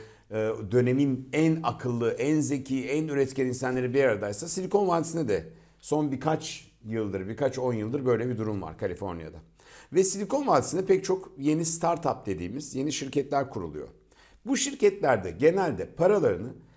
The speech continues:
Silikon Vadisi Bankası denen S V B denen bir bankaya yatırıyorlar. Ve o banka battı. Batmak derken bayağı battı yani. Neden battı tartışılıyor.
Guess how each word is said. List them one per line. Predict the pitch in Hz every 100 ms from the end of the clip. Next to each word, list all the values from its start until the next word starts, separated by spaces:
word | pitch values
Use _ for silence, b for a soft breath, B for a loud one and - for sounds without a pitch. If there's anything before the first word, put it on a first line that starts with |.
| b
Silikon | - - 180 214 262 277
Vadisi | 175 135 120 - 175 107
Bankası | 156 202 220 143 - 95
denen | 87 85 - -
S | - 165 165
V | 170 165
B | 175 123
denen | 104 190
bir | 302 311
bankaya | 302 - 107
yatırıyorlar. | 87 - 90 73 - _ _ _ _ _ _ -
Ve | 160
o | 143
banka | 123 113 120
battı. | 90 78 - - _ _ _ _ _ _
Batmak | 98 135 147 165 165
derken | 277 - 92 113
bayağı | 262 135 107
battı | 87 - -
yani. | 85 - _ _ _ b b b
Neden | 139 196 277 302
battı | 233 196 - -
tartışılıyor. | 196 175 - 170 135